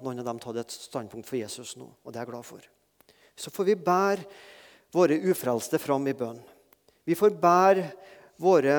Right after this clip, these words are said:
syke i familie, slekt og naboer og venner,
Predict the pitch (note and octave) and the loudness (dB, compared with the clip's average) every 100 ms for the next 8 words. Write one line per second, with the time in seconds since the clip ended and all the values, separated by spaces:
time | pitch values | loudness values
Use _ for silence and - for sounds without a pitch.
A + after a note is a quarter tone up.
0 | D3+ C#3+ - - - - G3 E3+ - D3 | 0 -4 -14 -10 -6 -4 -2 -4 0 -2
1 | D3 C#3 - _ _ _ _ _ _ _ | -2 -10 -20 _ _ _ _ _ _ _
2 | _ D3+ - F#3 D#3 B2+ C3+ C#3+ D3+ - | _ -6 0 0 2 0 0 -2 -4 -4
3 | D#3+ D#3 D#3+ C#3 B2 C#3 D3 D#3+ D3 A#2+ | -4 0 0 0 0 0 2 0 0 -6
4 | B2 | -8